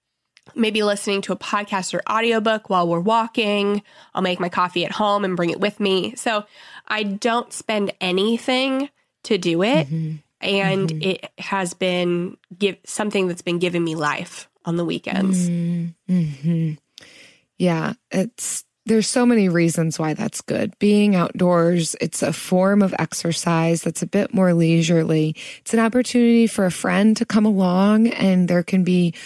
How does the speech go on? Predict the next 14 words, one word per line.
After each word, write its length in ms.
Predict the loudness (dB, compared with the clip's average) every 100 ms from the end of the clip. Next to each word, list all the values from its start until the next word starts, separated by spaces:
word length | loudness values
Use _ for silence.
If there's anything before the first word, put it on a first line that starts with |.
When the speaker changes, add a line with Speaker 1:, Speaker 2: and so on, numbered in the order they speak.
| -20 -10 -2
Speaker 2:
awesome 360 | -2 0 0
chats 540 | 0 0 0 0 0 0
that 120 | 2
Speaker 1:
Mm-hmm. 100 | 4
Speaker 2:
happen 260 | 4 4 2
on 160 | 4
a 80 | 4
walk. 480 | 2 2 0 -2 -10 _ _ _ -4
Love 300 | -2 0 -2
it. 180 | -2
Speaker 1:
Yes. 560 | -2 -4 -6 -10 -14 -16 _ _ _ _ _ _ _ _
Oh, 260 | -6 -6 -8 -12 -16 -14 -10
yeah. 200 | -10 -10 -12 -14 -14 -10
Speaker 2:
S-, 300 | -8 -8